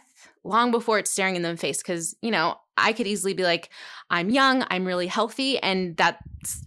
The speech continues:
kind of the last thing on my mind. But what are the benefits of maybe just, the, like, realizing that death is imminent?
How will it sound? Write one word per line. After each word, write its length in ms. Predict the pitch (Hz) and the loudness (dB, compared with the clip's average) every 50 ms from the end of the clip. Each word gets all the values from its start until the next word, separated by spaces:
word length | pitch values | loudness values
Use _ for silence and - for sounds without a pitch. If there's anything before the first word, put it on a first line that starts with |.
| - | -12
kind 280 | - - - 196 190 190 | -10 -4 -2 0 0 0
of 100 | 190 175 | 0 0
the 80 | 185 180 | 0 2
last 360 | 180 170 165 175 - - - | 4 4 4 4 2 -4 -4
thing 200 | - 180 180 - | -4 -4 -2 0
on 300 | - 165 170 170 170 170 | 0 0 0 0 0 0
my 120 | 170 160 | -2 0
mind. 500 | 160 160 160 170 185 220 262 294 302 277 - - - - - - _ _ | 0 2 2 2 2 2 2 2 0 -2 -4 -10 -18 -18 -18 -20 _ _
But 140 | 185 175 - | 2 2 4
what 140 | 196 208 | 4 4
are 60 | 214 208 | 4 4
the 100 | 208 202 | 2 2
benefits 440 | 185 185 190 196 - 185 170 - | 2 0 0 0 -2 -4 -6 -4
of 100 | 175 160 | -6 -4
maybe 260 | 170 170 170 160 170 156 | -4 -4 -2 -4 -4 -6
just, 240 | 160 160 - - | -6 -8 -8 -10
the, 120 | - - - _ - | -12 -14 -16 _ -6
like, 300 | 175 170 160 - - - _ _ _ | -4 -4 -4 -6 -8 -16 _ _ _
realizing 540 | - 175 185 196 226 240 247 247 247 233 233 | -4 0 2 4 6 6 6 4 4 2 2
that 280 | 208 208 196 - - - _ - - - - - 180 _ _ - | 4 4 2 2 -2 -8 _ -20 -20 -20 -20 -20 -20 _ _ -10
death 320 | - - - 220 214 - | -8 -6 -6 -6 -4 -2
is 300 | 202 202 190 180 170 - - | -2 -2 -2 -4 -6 -6 -4
imminent? 500 | - 170 202 247 254 180 - - - - | -2 0 2 2 2 0 -2 -6 -8 -12